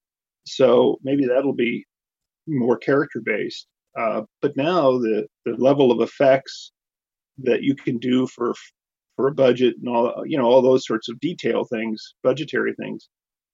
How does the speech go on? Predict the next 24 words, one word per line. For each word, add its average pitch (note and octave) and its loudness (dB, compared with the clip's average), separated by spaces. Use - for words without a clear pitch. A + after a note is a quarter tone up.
is, A#2+ 2
you D3+ -6
know, G#2+ -6
way D#3 6
more A#2+ 2
than A2 0
you A2 -2
could - -10
do A2+ -4
back G#2+ -2
in G#2+ -6
nineteen A2 -6
eighty-six G#2+ -4
or A2 -8
nineteen A2 -6
ninety. A2+ -2
It, D3 -4
it's D#3 -4
really G#3 8
just C#3+ 0
about C#3+ 4
the B2 -10
creative D3 4
imagination. A#2 -2